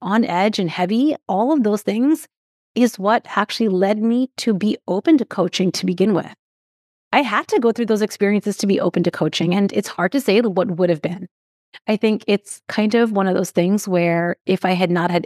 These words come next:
any of those struggles, then maybe I would never have been open to coaching. So I want to just say that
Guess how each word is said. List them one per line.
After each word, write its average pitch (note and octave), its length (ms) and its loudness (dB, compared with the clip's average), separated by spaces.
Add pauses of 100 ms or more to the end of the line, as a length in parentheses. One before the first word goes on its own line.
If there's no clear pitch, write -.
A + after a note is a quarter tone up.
any F3+ 280 0
of G3 80 -2
those G#3 160 0
struggles, G#3+ 600 -2 (440)
then A3+ 240 0
maybe C#4 220 0
I G4+ 140 -4
would E4 120 0
never E4 240 0
have D#4+ 340 0
been C#4 140 2
open B3+ 220 0
to A#3+ 60 -4
coaching. - 440 0
So A#3 400 0 (560)
I G#3+ 80 2
want G3+ 220 0
to C#4 60 0
just C#4 160 -2
say F3+ 220 2
that E3 340 0